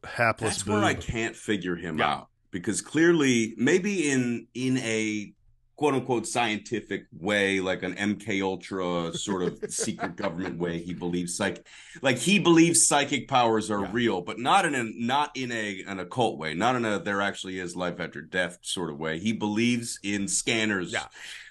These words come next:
Speaker 2: Like, he thinks that people can do that.
Speaker 3: Like the X-Files
Speaker 2: Um, and
Speaker 3: episode
Speaker 2: so
Speaker 3: where Giovanni Ribisi can fucking cook people. And
Speaker 1: Yeah.
Speaker 3: Mulder's like, "It's
Speaker 2: Ah,
Speaker 3: just a, like, he's lived around a lightning a long time. Like, this is probably a real thing." And everyone's like, "What are you talking about?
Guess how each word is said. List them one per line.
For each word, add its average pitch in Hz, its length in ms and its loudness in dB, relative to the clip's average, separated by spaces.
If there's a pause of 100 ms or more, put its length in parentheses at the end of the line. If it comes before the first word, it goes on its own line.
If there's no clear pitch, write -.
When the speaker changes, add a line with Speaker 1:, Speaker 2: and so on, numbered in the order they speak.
Speaker 2:
Like, 107 280 2
he 110 180 0
thinks 113 340 0
that - 300 -4
people 107 280 -2
can 110 400 0
do 101 160 0
that. 202 200 2
Speaker 3:
Like 156 140 6
the 160 160 0
X-Files 160 460 6
Speaker 2:
Um, 147 60 0
and 151 100 6
Speaker 3:
episode 151 240 0
Speaker 2:
so 131 100 4
Speaker 3:
where 135 80 2
Giovanni 127 540 2
Ribisi 120 560 -2
can 113 140 -6
fucking 113 360 -2
cook - 300 -6
people. 147 480 -4 (1120)
And 120 120 0
Speaker 1:
Yeah. 120 60 2
Speaker 3:
Mulder's 180 360 4
like, 143 400 4
"It's 123 160 -4
Speaker 2:
Ah, - 40 -14
Speaker 3:
just 131 300 0
a, 113 200 2 (160)
like, 117 140 -4
he's 135 240 -6
lived 156 200 0
around 131 320 4
a 120 40 0
lightning 120 420 2
a 107 40 0
long 113 300 0
time. 104 280 2
Like, 90 140 -4
this 117 180 -4
is 113 60 -10
probably 117 500 2
a 110 40 2
real 107 200 2
thing." 110 200 0
And 107 60 0
everyone's 113 220 -2
like, 123 120 -8
"What 156 100 -4
are 175 40 -6
you 180 120 -8
talking 104 400 -10
about? 131 260 -6